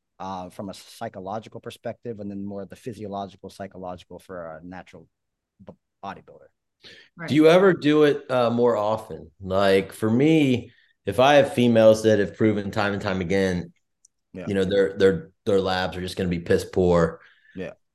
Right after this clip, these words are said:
Speaker 3: I'll do, like, four week pushes in one week
Speaker 1: Mm-hmm.
Speaker 3: where I pretty much pull everything back, up the carbs, lower the cardio,
Speaker 1: Mm-hmm.
Speaker 3: and then we go back at it in four weeks. My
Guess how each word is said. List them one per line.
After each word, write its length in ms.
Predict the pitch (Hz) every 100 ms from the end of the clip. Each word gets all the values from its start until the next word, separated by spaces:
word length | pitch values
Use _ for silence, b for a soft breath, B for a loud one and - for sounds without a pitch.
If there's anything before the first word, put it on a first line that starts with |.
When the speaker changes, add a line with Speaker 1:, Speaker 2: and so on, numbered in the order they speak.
| _ _ _ _ _ _
Speaker 3:
I'll 180 | - 139
do, 160 | 143 127
like, 380 | 110 104 -
four 840 | - - 131 131 131 127 117 - -
week 460 | 113 117 113 - -
pushes 580 | 120 113 117 113 104 -
in 240 | 98 98
one 240 | 98 101
week 200 | 98 92
Speaker 1:
Mm-hmm. 40 | 95
Speaker 3:
where 120 | 92
I 120 | 87 - _ _
pretty 180 | - 135
much 380 | 107 90 - _ _ _ _ _ _
pull 160 | - 104
everything 300 | 95 85 85
back, 380 | 98 98 95 85
up 180 | 82
the 80 | -
carbs, 600 | - 98 95 92 87 82
lower 200 | 85 80
the 80 | 78
cardio, 640 | 71 92 90 90 87 87 - B B B
Speaker 1:
Mm-hmm. 120 | 98
Speaker 3:
and 100 | 95
then 60 | 90
we 80 | 87
go 120 | 87
back 260 | 87 85
at 160 | 85 85
it 80 | 80
in 40 | -
four 320 | 85 82 76
weeks. 360 | 85 98 85 -
My 400 | 113 107 95